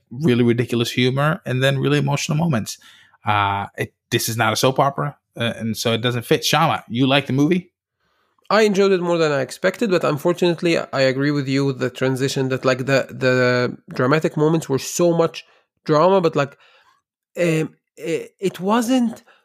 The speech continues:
Speaker 2: well invested in writing, eh, like, because the topic was great, but you just, like, wanted more in there.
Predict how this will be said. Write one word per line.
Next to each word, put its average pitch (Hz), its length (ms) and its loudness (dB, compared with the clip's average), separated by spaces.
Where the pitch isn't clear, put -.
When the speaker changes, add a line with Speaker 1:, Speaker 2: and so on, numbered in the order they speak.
Speaker 2:
well 208 240 2
invested 202 680 2
in 156 180 0
writing, 135 640 -2
eh, 143 60 -4
like, 139 220 -2
because 147 220 -4
the 160 100 0
topic 208 420 0
was 156 180 2
great, 147 720 -2
but 151 320 0
you 170 160 -4
just, 185 160 0
like, 196 160 0
wanted 175 380 2
more 156 580 4
in 139 220 -4
there. 113 240 -6